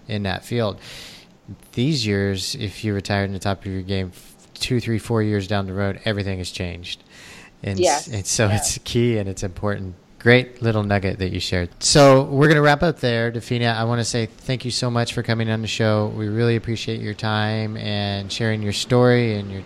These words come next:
Speaker 1: tips and tricks and your wisdom with us. So thank you so much for joining us.
Speaker 2: Thank you so much. It was my pleasure.
Speaker 1: And if the listeners want to reach out, where's the best place they could get a hold of you at or learn more about your business?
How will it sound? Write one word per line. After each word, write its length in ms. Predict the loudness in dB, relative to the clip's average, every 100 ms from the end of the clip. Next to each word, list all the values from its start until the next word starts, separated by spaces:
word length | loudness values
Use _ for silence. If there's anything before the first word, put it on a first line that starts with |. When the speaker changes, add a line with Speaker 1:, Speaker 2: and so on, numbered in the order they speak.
| -6
Speaker 1:
tips 380 | -6 -4 -8
and 100 | -8
tricks 400 | -6 -6 -6 -8
and 140 | -8 -8
your 120 | -4
wisdom 380 | -2 -2 -4 -4
with 220 | -6 -4
us. 120 | -6
So 280 | -6 -6 -8 -10 -20 -10
thank 180 | -6 -2
you 80 | 0
so 180 | 0 -2
much 220 | -2 -4
for 100 | -6
joining 320 | -4 -4 -6
us. 220 | -10 -12 -10
Speaker 2:
Thank 320 | -4 -4 0
you 140 | 0 0
so 100 | 0
much. 220 | 0 2
It 60 |
was 140 | 0 0
my 220 | -2 -2 2
pleasure. 340 | 2 2 0 -4 -16 -18 -18 -6
Speaker 1:
And 180 | 0 0
if 140 | 0 0
the 80 |
listeners 400 | 2 2 0 -2
want 140 | 0 -2
to 40 |
reach 300 | -2 -4 -2
out, 320 | 0 0 -2 -2
where's 280 | -2 -2
the 80 | -4
best 260 | -4 -4 -4
place 260 | -4 -4
they 100 | -6
could 300 | -6 -8 -8
get 140 | -4 -4
a 60 |
hold 200 | -2 -4
of 100 | -6
you 140 | -8 -6
at 260 | -4 -4
or 200 | -4 -4
learn 320 | -4 -4 -6 -6
more 360 | -6 -6 -6 -8
about 380 | -10 -8 -10 -12 -14
your 120 | -8
business? 360 | -6 -6 -10